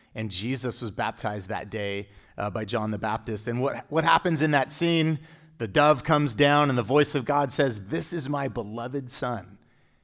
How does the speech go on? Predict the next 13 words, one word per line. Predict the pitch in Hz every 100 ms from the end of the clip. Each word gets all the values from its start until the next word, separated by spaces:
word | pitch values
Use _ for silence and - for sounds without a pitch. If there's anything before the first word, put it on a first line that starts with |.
| _
in | 127 147 143
whom | 127 123 92 90 90 _ _ _
I | - 107 104 104 104
am | 110 107
well | 98 95
pleased." | 95 120 104 85 82 - - _ _ _ _ _ -
"This | 131 139
is | 135
my | 131 120
beloved | 107 95 107 117 117
Son, | - 113 104 87 90 -
in | 98
whom | 95 110 113 110 104